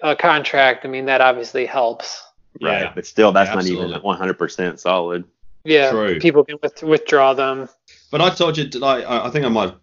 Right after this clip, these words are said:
Speaker 3: discussed it on the podcast a while back, but I was on a flight from Chicago to L A, and I was sitting next to this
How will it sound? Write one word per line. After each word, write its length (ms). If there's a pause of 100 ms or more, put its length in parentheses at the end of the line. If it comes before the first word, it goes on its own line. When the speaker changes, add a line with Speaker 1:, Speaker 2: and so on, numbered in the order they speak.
(180)
Speaker 3:
discussed 380
it 40
on 80
the 140
podcast 680
a 260
while 400
back, 420
but 240
I 120
was 140
on 80
a 40
flight 360
from 380 (220)
Chicago 880
to 160
L 200
A, 340
and 360
I 80
was 140
sitting 240
next 280
to 60
this 360